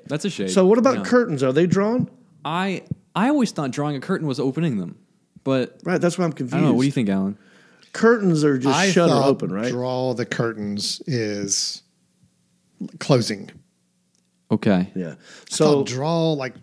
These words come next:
Speaker 3: draw them together.
Speaker 2: So this
Speaker 1: That,
Speaker 2: place,
Speaker 1: that's what
Speaker 2: it
Speaker 1: I'm
Speaker 2: wasn't
Speaker 1: thinking.
Speaker 2: curtains. It was shade, and shade comes down, correct?
Speaker 1: Yeah.
Speaker 2: Yeah. So it had, it was automatic. So you hit a button,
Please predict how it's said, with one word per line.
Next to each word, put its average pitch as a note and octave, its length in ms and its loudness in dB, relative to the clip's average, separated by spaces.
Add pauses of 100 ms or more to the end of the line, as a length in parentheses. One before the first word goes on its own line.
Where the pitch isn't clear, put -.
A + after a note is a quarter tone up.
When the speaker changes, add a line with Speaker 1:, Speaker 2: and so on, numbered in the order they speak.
(240)
Speaker 3:
draw B2+ 240 -18
them C#3+ 160 -10
together. C#3+ 600 -10 (220)
Speaker 2:
So - 160 2
this F#3 180 6
Speaker 1:
That, D#3 60 -6
Speaker 2:
place, F3+ 260 4
Speaker 1:
that's - 20 4
what F3 80 4
Speaker 2:
it - 20 4
Speaker 1:
I'm F#3+ 60 6
Speaker 2:
wasn't A3+ 140 8 (100)
Speaker 1:
thinking. E3 80 -2
Speaker 2:
curtains. C3+ 380 2
It D3 120 4
was C#3+ 360 2
shade, B2+ 480 0
and A2 140 -4
shade E3 280 0
comes A#2+ 280 -4
down, G2+ 340 -4
correct? G#2+ 440 -6 (220)
Speaker 1:
Yeah. G2 320 -4 (100)
Speaker 2:
Yeah. G2+ 200 -2 (380)
So C#3+ 120 0
it D3+ 180 4
had, E3 260 2
it C#3+ 40 2
was C#3+ 140 0
automatic. C#3+ 580 0
So B2 100 0
you A#2+ 80 6
hit C#3 100 6
a B2 60 0
button, A2 520 0